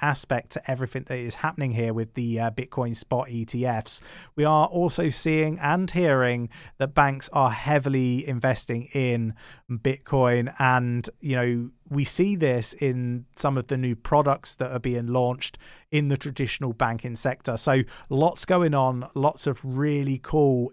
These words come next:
interesting, innovative products that we can kind of foresee coming to market. Let me know your thoughts and opinions in the comments below. We've got BlackRock expects the spot Bitcoin E T F approval next Wednesday.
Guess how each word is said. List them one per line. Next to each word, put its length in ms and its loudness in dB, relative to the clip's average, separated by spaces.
interesting, 680 -2
innovative 920 -2
products 500 2
that 160 -4
we 100 -4
can 180 -6
kind 280 -2
of 80 -6
foresee 500 0
coming 320 -4
to 120 -4
market. 520 0
Let 100 0
me 60 2
know 100 2
your 280 4
thoughts 480 0
and 180 0
opinions 520 -2
in 160 -4
the 60 -4
comments 380 -4
below. 400 2
We've 120 0
got 180 2
BlackRock 580 4
expects 760 0
the 100 0
spot 480 4
Bitcoin 640 0
E 160 4
T 180 0
F 200 2
approval 680 2
next 540 -2
Wednesday. 1080 2